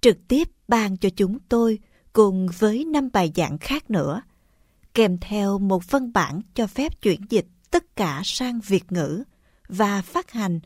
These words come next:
ở dạng song ngữ Anh Việt. Ba điểm tinh yếu trên đường tu tập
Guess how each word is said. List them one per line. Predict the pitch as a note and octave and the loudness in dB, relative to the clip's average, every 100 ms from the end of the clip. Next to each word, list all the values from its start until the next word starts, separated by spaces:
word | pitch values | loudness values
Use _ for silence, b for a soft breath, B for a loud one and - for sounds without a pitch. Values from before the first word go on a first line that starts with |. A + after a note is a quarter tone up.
| b b | b b
ở | - F3+ G3+ | 0 2 2
dạng | A#3 C#3 D#3+ | -2 -4 -6
song | - C4+ A#3+ | -6 -4 -4
ngữ | F#3+ C#3+ D#3+ - | -4 -4 -6 -6
Anh | A3+ F#3+ | -4 -4
Việt. | F3 F#3 F3 _ _ _ _ _ _ _ _ - | -2 -2 -4 _ _ _ _ _ _ _ _ -4
Ba | F#3 G3 | 2 2
điểm | F3 F#3 E3+ F3 | 4 4 4 0
tinh | - C4 A3+ | 0 2 2
yếu | - G3+ A3 E4 - | 0 0 0 -4 2
trên | C4 G3+ | 2 4
đường | G3+ F3 F3 | 2 2 0
tu | - F#3 - | -2 -2 0
tập | F3+ | -2